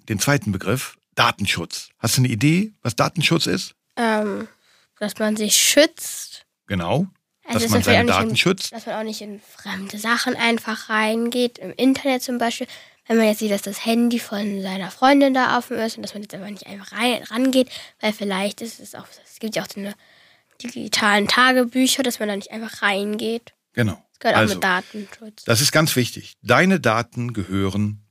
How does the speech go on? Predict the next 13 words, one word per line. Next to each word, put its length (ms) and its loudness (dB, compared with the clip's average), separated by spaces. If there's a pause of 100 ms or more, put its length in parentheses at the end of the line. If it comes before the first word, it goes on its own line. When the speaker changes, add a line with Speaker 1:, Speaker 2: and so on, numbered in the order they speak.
Speaker 1:
dir. 280 2 (720)
Ja, 200 2
das 100 -8
ist 140 -4
bei 100 -4
Kindern 400 4
so, 200 2
bei 140 2
Erwachsenen 540 0
so. 300 0 (300)
Deine 240 4
persönlichen 640 0
Daten 540 -4